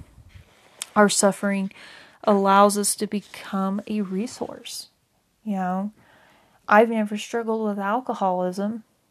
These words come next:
but somebody who struggled with al-, used to struggle with alcoholism and had been delivered from the Lord can be a resource to helping somebody else. You know, God may use suffering to change our direction.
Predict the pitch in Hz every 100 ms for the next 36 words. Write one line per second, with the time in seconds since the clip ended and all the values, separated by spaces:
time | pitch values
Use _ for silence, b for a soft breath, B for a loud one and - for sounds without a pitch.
0 | _ _ - 202 - 220 226 220 208 -
1 | 220 214 190 190 180 226 254 233 - 208
2 | 233 285 - 214 208 196 190 185 185 180
3 | 180 180 180 175 175 180 185 190 185 -
4 | - 202 185 - _ _ _ - - 196
5 | 190 190 185 185 185 - 185 175 180 240
6 | 220 175 B B B - 208 190 196 185
7 | 190 _ 214 190 175 190 254 - 196 175
8 | - 185 185 185 190 185 190 196 202 247
9 | - - _ _ _ _ _ _ _ _
10 | _ b b b b b b b b _
11 | _ _ _ _ _ _ _ _ _ _
12 | 214 190 180 196 196 202 202 196 196 190
13 | 208 196 190 202 196 202 190 - 202 196
14 | 202 196 196 196 320 - 196 -